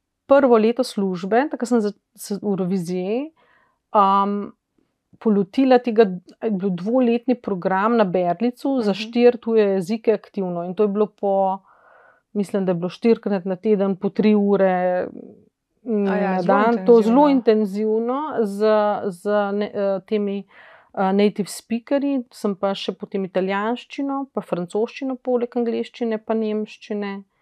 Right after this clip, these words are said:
Speaker 1: Ehm, tako da takrat mi je to zelo odprlo. Pa dobro, to, kar sem že delala tekom fakultete, je bilo z
Speaker 2: Mhm.
Speaker 1: italijanskim poslovnim svetom in sem se nekako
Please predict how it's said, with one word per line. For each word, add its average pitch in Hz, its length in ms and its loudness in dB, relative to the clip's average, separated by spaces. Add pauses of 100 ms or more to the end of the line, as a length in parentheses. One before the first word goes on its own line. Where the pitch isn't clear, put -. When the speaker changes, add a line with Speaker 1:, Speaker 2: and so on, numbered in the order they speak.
(680)
Speaker 1:
Ehm, 185 720 4
tako - 220 0
da 196 100 4
takrat 247 420 2
mi 254 80 4
je 247 80 2
to 240 120 4
zelo 240 140 4
odprlo. 233 420 2
Pa 202 120 2
dobro, 226 260 4
to, 240 120 -2
kar 240 140 0
sem 233 200 2
že 220 100 2
delala 214 680 0 (320)
tekom 214 360 0
fakultete, 208 600 -2
je 196 60 2
bilo 185 200 -4
z 170 80 -6
Speaker 2:
Mhm. 202 80 -8
Speaker 1:
italijanskim 196 800 0
poslovnim 214 540 0
svetom 214 420 -2
in 202 60 -4
sem 196 140 -6
se 190 120 -10
nekako 196 280 -10